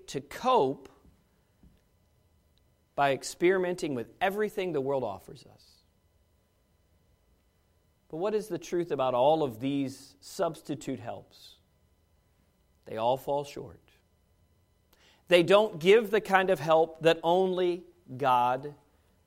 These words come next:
can give. So he does the right first thing to build trust in God, and that is look to the right source. Sometimes we can be looking at the right source,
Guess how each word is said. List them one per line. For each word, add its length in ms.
can 200
give. 320
So 220
he 160
does 440
the 80
right 420
first 460
thing 280
to 140
build 360
trust 400
in 120
God, 360
and 180
that 160
is 220
look 560
to 140
the 100
right 480
source. 560
Sometimes 800
we 140
can 180
be 100
looking 380
at 140
the 80
right 240
source, 320